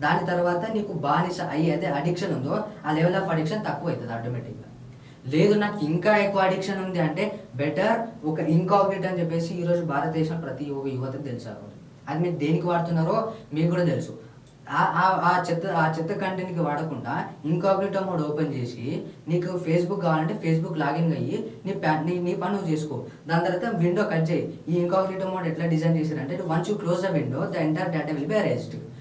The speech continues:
మళ్ళా నువ్వు కావాలంటే మళ్ళీ ఇంకాగ్నిటో పోవాలి, మళ్ళీ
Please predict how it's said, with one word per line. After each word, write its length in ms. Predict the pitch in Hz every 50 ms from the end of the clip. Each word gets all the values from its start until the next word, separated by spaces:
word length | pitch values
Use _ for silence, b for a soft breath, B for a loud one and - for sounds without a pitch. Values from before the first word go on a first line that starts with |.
| B B B 139
మళ్ళా 340 | 139 139 156 170 214 214
నువ్వు 160 | 220 214 208 -
కావాలంటే 440 | 180 175 180 180 180 180 - 208
మళ్ళీ 280 | 175 156 139 - 160 170
ఇంకాగ్నిటో 440 | 170 165 165 165 165 170 165 165 160
పోవాలి, 200 | 160 165 165 - 160
మళ్ళీ 200 | - 123 143